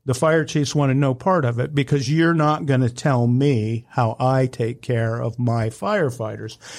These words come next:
So it was more of a plantation style of, uh, attitude with these people. "This is mine and you can't tell me." <clears throat> "You don't get to regulate what I do with my firefighters." Well, <clears throat>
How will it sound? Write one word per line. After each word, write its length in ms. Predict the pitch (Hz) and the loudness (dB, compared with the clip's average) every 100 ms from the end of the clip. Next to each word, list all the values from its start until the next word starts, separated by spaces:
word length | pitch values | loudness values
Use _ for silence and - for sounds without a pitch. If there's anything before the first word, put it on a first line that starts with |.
| 190 165 | -12 -2
So 240 | 214 196 | 0 2
it 60 | 196 | 2
was 160 | 180 165 | 2 2
more 240 | 220 247 | 2 2
of 80 | 196 | 2
a 80 | 165 | -2
plantation 1300 | - - 220 208 196 180 - 208 196 185 - 151 139 | -4 -2 2 2 2 0 0 2 2 0 0 0 0
style 880 | 123 - 165 151 139 127 117 - 117 - - - - - - | -2 -4 0 2 2 0 -2 -4 -10 -20 -20 -20 -18 -16 0
of, 400 | 135 127 120 147 | 2 2 -2 -4
uh, 300 | - 120 - - | 0 0 -2 0
attitude 840 | 196 202 175 - 139 123 117 120 131 | 2 4 2 0 0 0 -2 -6 -4
with 160 | 123 | 0
these 240 | 131 123 120 | 2 0 0
people. 460 | 131 120 127 117 - - - | -2 -2 -6 -12 -18 -20 -10
"This 260 | 147 175 175 | 0 0 2
is 160 | 160 131 | 0 2
mine 680 | 147 156 160 139 117 113 123 | 2 4 2 2 2 0 -2
and 160 | 117 131 | -2 0
you 140 | 135 | 0
can't 400 | 123 139 120 120 | 0 -2 -2 -6
tell 520 | - 143 131 135 - _ - | -2 0 0 -2 -8 _ -2
me." 600 | 120 127 123 123 - _ - | 2 4 2 0 -8 _ 0
<clears throat> 160 | - 123 - | 0 0 2
"You 120 | 180 | 2
don't 120 | 190 | 4
get 140 | 180 190 | 0 0
to 80 | 151 | 0
regulate 720 | 139 185 160 139 127 135 - | 2 2 2 2 2 0 0
what 120 | 139 | 2
I 140 | 143 | 2
do 140 | 127 139 | 2 2
with 100 | 123 | 2
my 220 | 135 131 | 2 2
firefighters." 920 | 123 - 131 120 110 127 120 - 131 - _ _ - - - | 2 2 2 2 0 -4 -8 -14 -20 -20 _ _ -20 -20 -6
Well, 380 | 147 156 151 - _ _ _ _ - - | 0 0 -2 -10 _ _ _ _ -20 -20
<clears throat> 20 | - | -2